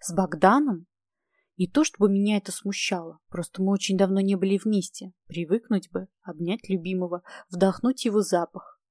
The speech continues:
и уснуть в обнимку. Тело просит, а ум почему-то сопротивляется. Страшно. Как сам Богдан на меня отреагирует?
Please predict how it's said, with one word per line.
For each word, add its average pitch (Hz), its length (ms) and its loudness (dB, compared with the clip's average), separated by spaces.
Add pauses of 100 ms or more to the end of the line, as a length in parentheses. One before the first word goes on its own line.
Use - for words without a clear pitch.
(360)
и 185 120 0
уснуть 185 420 -4
в 202 60 4
обнимку. 175 600 -4 (360)
Тело 190 320 2
просит, 175 520 -2 (120)
а 170 120 0
ум 202 360 -4
почему-то 262 560 -2 (180)
сопротивляется. 202 1080 0 (120)
Страшно. - 680 -6 (380)
Как 220 180 -2
сам 202 240 4
Богдан 190 540 4
на 208 60 0
меня 175 340 0
отреагирует? 180 720 -6